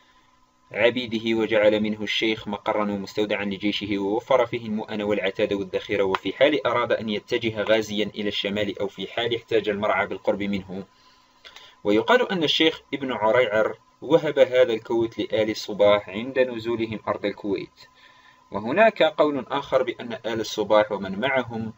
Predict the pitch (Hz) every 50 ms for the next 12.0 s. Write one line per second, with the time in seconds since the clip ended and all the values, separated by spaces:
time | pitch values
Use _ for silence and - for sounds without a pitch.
0 | _ _ _ _ _ _ _ _ 107 123 165 196 202 190 175 147 143 143 143 135
1 | 123 123 123 117 117 110 104 - - 113 113 110 110 - 101 117 117 117 120 -
2 | 110 113 107 104 104 117 113 117 117 110 113 107 - 110 113 117 113 110 101 95
3 | 101 104 110 127 117 95 101 104 104 - - 110 98 - 107 - - 90 87 -
4 | - - _ _ _ _ - - - - _ _ _ 104 98 - 113 104 104 101
5 | 101 104 107 - 214 226 214 180 170 170 131 - - 180 - 123 127 123 131 131
6 | 123 117 113 110 - 117 117 113 110 - _ _ _ _ _ _ _ _ _ _
7 | _ _ _ _ _ _ _ _ _ _ _ _ _ _ _ _ - 113 107 -
8 | - 117 110 - - - 110 98 95 104 107 107 104 - 101 101 101 107 104 -
9 | - - - 104 - - 101 98 - - - - _ _ _ _ _ _ _ _
10 | _ _ _ - - 104 107 113 107 107 110 - 107 107 - - 101 101 101 98
11 | 98 - _ _ - - - 104 98 92 - 101 92 - - 110 104 87 - -